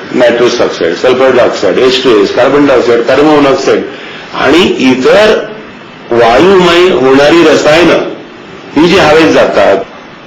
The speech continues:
ह्या प्रक्रियेमध्ये होणारे सल्फर डायऑक्साईड सारखे गॅसेस की नाही, मगाशी म्हटलेले गॅसेस,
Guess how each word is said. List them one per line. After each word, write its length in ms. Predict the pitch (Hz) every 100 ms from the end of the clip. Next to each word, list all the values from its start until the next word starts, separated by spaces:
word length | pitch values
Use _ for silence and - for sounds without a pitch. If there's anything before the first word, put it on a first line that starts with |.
| - - - -
ह्या 160 | 147 165
प्रक्रियेमध्ये 680 | 156 156 165 165 160 160 165
होणारे 460 | 143 143 147 151
सल्फर 400 | 151 139 135 147
डायऑक्साईड 380 | 139 135 - 139
सारखे 320 | - 127 131
गॅसेस 520 | 120 110 107 123 117
की 60 | 135
नाही, 200 | 113 107
मगाशी 360 | 107 110 110 123
म्हटलेले 400 | 113 110 110 107
गॅसेस, 420 | 101 95 110